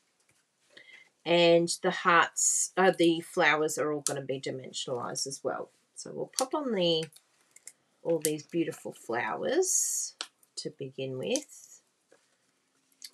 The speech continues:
And you could sort of offset it a little bit if you wanted to, sort of have that three D background.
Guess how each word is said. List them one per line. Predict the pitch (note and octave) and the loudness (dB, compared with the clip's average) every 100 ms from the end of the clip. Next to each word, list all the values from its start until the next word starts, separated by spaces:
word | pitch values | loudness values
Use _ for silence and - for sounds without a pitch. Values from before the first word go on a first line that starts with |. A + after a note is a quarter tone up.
| - | -10
And | C#3+ C#3+ D3 D#3 - | -8 -8 -8 -12 -12
you | A#3 B3+ | -10 -2
could | E4+ - | -2 0
sort | - A4+ B4+ | 0 4 4
of | - | 4
offset | - F#3 - - - F3 | 4 4 4 -2 2 2
it | F#3 | 2
a | A#3+ C4+ | 0 0
little | D4 D4 | -2 -4
bit | D4 C#4+ | -4 -4
if | C#4+ - | -4 -4
you | C4 | 0
wanted | C4 C4+ | 0 0
to, | - F4 G#4+ | -2 2 2
sort | F#4+ A#3+ | 0 -2
of | G#3 F3+ | -2 0
have | F#3+ F3+ | 0 0
that | F3 - - _ _ _ | -2 -4 -8 _ _ _
three | - - F3 F3 | -8 2 2 2
D | D3+ D3 D3 | 0 -4 -4
background. | - - - - B3+ F4+ A4 - - | -8 -8 -6 -4 0 0 0 -2 -8